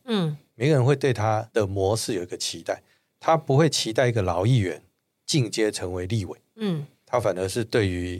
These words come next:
Speaker 2: 立委的想象会有不同的期待。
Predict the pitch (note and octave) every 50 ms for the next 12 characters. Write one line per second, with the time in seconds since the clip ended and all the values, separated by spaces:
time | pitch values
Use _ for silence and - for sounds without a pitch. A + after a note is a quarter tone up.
0 | C#3+ D3 D#3 D3 A#2+ F#2+ F#2 E2+ E2 E2 - F2 E2+ - - E2 E2 F#2 - A2+
1 | G2 F2+ F2+ - - G#2 F2 D#2 - - _ - - - E2+ E2 E2 - - -
2 | - - - - -